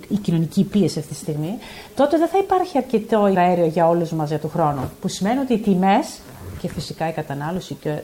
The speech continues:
όλα τα παρατέρω, ε, θα προσαρμοστούν. Ε, οπότε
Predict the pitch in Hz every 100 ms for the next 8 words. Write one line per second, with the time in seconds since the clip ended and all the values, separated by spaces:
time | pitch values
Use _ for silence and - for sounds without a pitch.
0 | - - 170 160 156 151 175 202 254 -
1 | - - - - 202 202 226 214 214 202
2 | 208 208 214 392 220 160 - - - -
3 | - 196 208 269 302